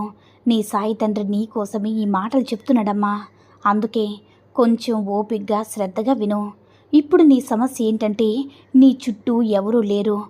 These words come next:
నాకు ఎవరూ లేరు, నేను ఒంటరిని, నా బ్రతుకింతే, నాకు అసలు మంచి రోజులు రావు, ఇలానే నీ మనసు ఎవరూ లేరని కారణం అనేది పేరుకుపోయి ఉంది. ఆ కారణంగా నీ మనసులో నువ్వు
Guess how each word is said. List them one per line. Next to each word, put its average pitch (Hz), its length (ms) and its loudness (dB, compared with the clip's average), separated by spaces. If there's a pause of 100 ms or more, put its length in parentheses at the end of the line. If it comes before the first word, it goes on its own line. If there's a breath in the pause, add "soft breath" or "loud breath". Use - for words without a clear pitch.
(240 loud breath)
నాకు 302 260 4
ఎవరూ 226 360 2
లేరు, 214 340 0 (380 soft breath)
నేను 254 200 8
ఒంటరిని, 214 640 -2 (380 soft breath)
నా 226 160 4
బ్రతుకింతే, 214 680 -2 (440 soft breath)
నాకు 311 220 4
అసలు 294 240 2
మంచి 226 340 0
రోజులు 285 340 4
రావు, 208 320 -2 (480 soft breath)
ఇలానే 214 460 2
నీ 220 180 0
మనసు 202 380 -6
ఎవరూ 208 360 -2
లేరని 208 360 -2
కారణం 214 460 -4
అనేది 202 220 -4
పేరుకుపోయి 226 580 -2
ఉంది. 214 240 0 (520 soft breath)
ఆ 233 120 0
కారణంగా 254 640 -2
నీ 233 200 0
మనసులో 214 460 -4
నువ్వు 214 240 -2